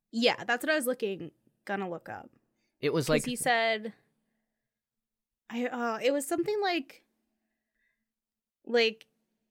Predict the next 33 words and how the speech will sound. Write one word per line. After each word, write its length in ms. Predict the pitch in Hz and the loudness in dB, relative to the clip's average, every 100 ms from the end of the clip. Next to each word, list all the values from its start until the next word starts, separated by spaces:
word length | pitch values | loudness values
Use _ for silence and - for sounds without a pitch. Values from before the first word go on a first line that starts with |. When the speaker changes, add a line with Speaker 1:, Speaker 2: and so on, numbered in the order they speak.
| _ 233 | _ -6
Speaker 1:
it 80 | |
was 200 | 233 233 | -2 -2
so 200 | - 269 | -2 -2
funny 320 | 269 254 240 226 | -4 -4 -4 -2
the 100 | 214 | 0
way 140 | 202 | -2
he 160 | 202 202 | -4 -12
put 280 | - 196 165 | -6 -6 -4
it. 120 | 156 | -6
I 100 | 160 | -6
wish 200 | 185 208 | -6 -8
I 60 | |
could 160 | 202 196 | -10 -10
find 260 | 190 175 165 | -8 -6 -8
it. 180 | - - - - _ | -10 -14 -20 -20 _
He 140 | 220 | -10
said, 200 | 214 226 | -2 0
like, 220 | 214 208 208 | 2 0 2
uh, 220 | 196 185 | 0 0
the, 540 | 190 196 190 185 180 180 _ _ _ _ _ _ _ _ _ _ _ _ | -2 -2 -2 0 -2 -4 _ _ _ _ _ _ _ _ _ _ _ _
he 240 | - 240 | -4 -4
said, 640 | - 247 240 233 226 220 - _ _ 226 | 2 4 4 2 0 -4 -10 _ _ -4
like, 260 | 226 220 - | -4 -4 -10
<laughs> 40 | |
him 340 | - 220 262 | -4 4 6
and 380 | 262 262 254 262 - - - _ _ 240 | 6 4 2 -2 -8 -20 -20 _ _ -10
Vin 300 | 226 254 226 | 4 4 4
Diesel, 380 | 233 226 214 - | -2 -4 -4 0
like, 160 | 247 214 | 0 0
Vin 140 | 226 | -2
Diesel 300 | 254 254 277 | 0 0 0
gave 320 | 220 208 208 | 0 0 0
him 500 | 226 208 196 190 202 | -2 -4 -2 -4 -8